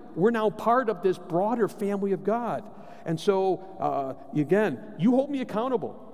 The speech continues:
Uh, we're part of this family. And so you're making a declaration, not only to God, but to others, that you are serious about this walk you have with Jesus Christ. But you're also making a statement to unbelievers. And you're saying, "You know what? Jesus Christ has made a difference in my life,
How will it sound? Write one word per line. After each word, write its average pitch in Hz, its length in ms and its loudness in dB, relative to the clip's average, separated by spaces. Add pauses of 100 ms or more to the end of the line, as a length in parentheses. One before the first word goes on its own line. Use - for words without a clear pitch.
(1000)
Uh, 135 220 2
we're 170 140 6
part 262 280 -2
of 220 60 -6
this 247 160 -4
family. 220 560 -2 (760)
And 165 100 -4
so 190 80 2
you're 180 160 2
making 208 320 2
a - 20 4
declaration, 208 640 0
not 170 140 -2
only 196 160 0
to 139 80 -2
God, 196 420 0
but 160 140 -4
to 170 320 0
others, 196 580 -4 (200)
that 160 120 -2
you 208 140 0
are 170 100 4
serious 214 640 -2
about 156 420 -2
this 151 240 -4 (220)
walk 143 400 0
you 120 80 -2
have 120 260 -2
with 110 80 -8
Jesus 101 380 -12
Christ. - 560 -14 (920)
But - 160 4
you're 202 120 4
also 294 260 0
making 156 380 0
a 139 40 -2
statement 151 420 -2
to 226 120 -2
unbelievers. 123 840 -6
And 147 80 -2
you're 139 80 -2
saying, 160 340 -2
"You 160 60 0
know 180 80 0
what? - 680 -4
Jesus 202 360 0
Christ 156 300 2
has 135 100 -10
made 151 120 0
a 135 60 0
difference 156 400 -2
in 127 60 -2
my 139 180 -2
life, 110 320 -6